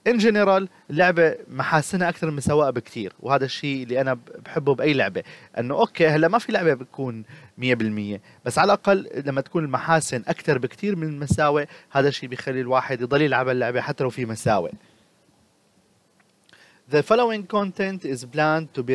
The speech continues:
released sequenti-، sequentially, uh, sequentially, and we will be able to form middle later. اوكي، شو عم لكم؟ يعني انه في شغلات راح تنزل، طبعا مو كل شيء راح ينزل مع بعضه، لا،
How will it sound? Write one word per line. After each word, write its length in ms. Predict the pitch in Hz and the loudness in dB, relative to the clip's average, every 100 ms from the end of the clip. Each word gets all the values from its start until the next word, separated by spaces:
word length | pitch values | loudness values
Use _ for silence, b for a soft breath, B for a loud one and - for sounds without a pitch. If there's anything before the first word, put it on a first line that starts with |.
| 131 | 0
released 480 | 127 127 143 143 - - 127 | -2 -4 -6 -8 -14 -16 -14
sequenti-، 460 | - 143 135 - - - | -6 -6 -6 -16 -18 -16
sequentially, 640 | - 139 131 139 143 143 151 | -6 -6 -6 -10 -4 -4 -2
uh, 380 | 117 120 120 117 - | 2 4 4 0 -6
sequentially, 720 | - 139 147 - 131 127 139 - b b b b - 120 | -6 -4 -4 -4 -4 -4 -6 -8 b b b b 0 0
and 260 | 120 117 113 | 0 -6 -6
we 80 | 123 120 | -4 -2
will 160 | 120 113 | -2 0
be 60 | 143 139 | 2 2
able 180 | 135 123 | 0 -6
to 60 | 127 | -10
form 360 | - 131 131 123 | -10 -4 -4 -4
middle 320 | 127 127 123 120 | -6 -6 -6 -2
later. 500 | 117 120 107 98 - | -4 -4 -12 -12 -4
اوكي، 260 | 123 - | -4 -4
شو 120 | - 202 | 0 2
عم 120 | 165 | 2
لكم؟ 240 | 135 143 | -4 -8
يعني 100 | 139 | -6
انه 140 | 147 151 | -6 -4
في 160 | 220 | -4
شغلات 340 | 208 202 202 160 | -2 2 2 0
راح 100 | - | -4
تنزل، 400 | 180 139 131 165 B B | -6 -2 -4 -4 B B
طبعا 180 | 123 127 | 0 0
مو 140 | 180 | -2
كل 120 | 202 | -6
شيء 140 | 175 175 | -2 -2
راح 120 | 170 | -2
ينزل 240 | 156 156 | 0 0
مع 160 | 139 131 | 0 -2
بعضه، 300 | 131 127 123 | -2 -2 -2
لا، 180 | 101 | -2